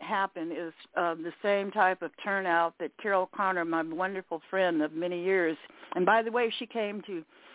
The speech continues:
uh, the Queen Mary, too, when I was in that pageant. And, uh, when, when I was on the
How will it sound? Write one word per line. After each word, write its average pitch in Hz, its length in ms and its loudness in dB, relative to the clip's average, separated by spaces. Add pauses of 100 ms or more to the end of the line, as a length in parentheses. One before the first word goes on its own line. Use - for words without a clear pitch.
(240)
uh, 147 220 -2
the 156 60 -4
Queen 180 340 -4
Mary, 170 360 2
too, 185 200 -4
when 156 100 0
I 151 100 2
was 160 200 -2
in 170 160 0
that 165 240 -2
pageant. 185 520 0 (760)
And, 170 300 4
uh, 170 120 4 (220)
when, 185 300 -2 (260)
when 175 160 0
I 180 160 8
was 180 220 -2
on 170 260 2
the 156 240 0